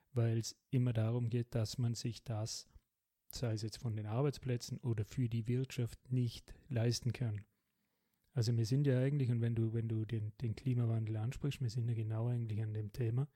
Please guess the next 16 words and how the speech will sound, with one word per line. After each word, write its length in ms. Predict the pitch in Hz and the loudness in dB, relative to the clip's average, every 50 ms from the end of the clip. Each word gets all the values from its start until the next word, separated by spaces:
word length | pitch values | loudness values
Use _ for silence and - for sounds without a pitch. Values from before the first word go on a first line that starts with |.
| _ _ _ _ _ _ - - - | _ _ _ _ _ _ -20 -14 -4
dass 180 | - 117 104 | -2 -2 0
man 160 | 131 117 107 - | 0 0 -2 0
diese 280 | - 117 104 104 110 | -2 -2 -2 -2 -4
Fragen, 460 | - - 117 110 110 127 135 131 - - | -2 0 -2 0 0 0 -2 -2 -4 -4
welche 420 | 135 131 113 113 110 101 - 123 - | -2 0 0 0 0 -2 -8 -12 -10
Ziele 440 | - - - 156 175 208 208 160 127 | -6 -2 2 2 4 4 4 4 2
verfolgen 480 | - 131 117 - 139 123 120 117 117 | 4 2 0 2 4 4 4 4 4
wir 80 | 110 113 | 2 2
denn 160 | 113 110 113 | 2 2 0
eigentlich, 640 | 110 110 110 110 113 113 117 131 170 - - - _ - _ _ _ _ _ _ _ _ _ _ _ _ _ _ _ _ _ _ _ _ _ _ _ _ _ _ _ _ _ _ _ | 0 0 0 0 -2 -2 -2 -4 -4 -6 -12 -20 _ -20 _ _ _ _ _ _ _ _ _ _ _ _ _ _ _ _ _ _ _ _ _ _ _ _ _ _ _ _ _ _ _
wirklich 460 | - - - 131 127 127 - - 117 113 | -14 -8 0 2 2 2 4 2 2 2
einmal 220 | 110 107 110 110 | 2 2 0 0
formulieren 580 | - - 120 107 110 107 107 135 160 151 127 107 | 0 -2 -2 0 0 0 2 2 4 4 2 2
sollte. 400 | 113 117 110 107 - - 139 - - - _ _ _ _ _ _ _ _ - | 0 -2 -4 -4 -6 -10 -14 -14 -14 -18 _ _ _ _ _ _ _ _ 0
Ist 500 | 143 131 143 170 - - - - - - _ _ _ _ _ - | 2 2 2 2 -2 -6 -12 -14 -14 -16 _ _ _ _ _ -8
die 460 | - 120 113 117 113 110 110 110 107 | -6 -4 -2 -2 -2 -2 -2 -4 -4